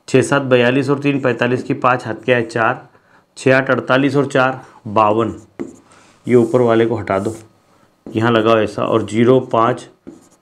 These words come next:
दो पाँच, क्योंकि फिर से छः से कर रहे हैं। तो आठ पंजे चालीस की शून्य हाथ क्या है, चार, आठ सौ तो छप्पन और चार, साठ की शून्य हाथ क्या है, छः, आठ और चौंसठ और छः, सत्तर हो गया,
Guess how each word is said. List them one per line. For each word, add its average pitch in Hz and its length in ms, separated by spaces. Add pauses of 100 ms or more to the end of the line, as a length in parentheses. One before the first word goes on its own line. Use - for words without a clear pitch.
दो 113 240
पाँच, 101 260
क्योंकि 127 220
फिर 123 160
से 139 120
छः - 180
से 117 160
कर 104 140
रहे 90 160
हैं। - 340 (440)
तो - 100
आठ 127 240
पंजे 135 300
चालीस 127 360
की 135 100
शून्य 127 280
हाथ 117 200
क्या 131 100
है, 117 60
चार, 123 280
आठ 120 180
सौ 120 120
तो 127 100
छप्पन 127 440
और 120 80
चार, 127 380 (400)
साठ 117 340
की 131 80
शून्य 123 260
हाथ 113 180
क्या 123 100
है, 117 80
छः, 127 160
आठ 117 160
और 117 140
चौंसठ 120 420
और 123 200 (580)
छः, 117 260 (280)
सत्तर 120 420
हो 101 120
गया, 95 200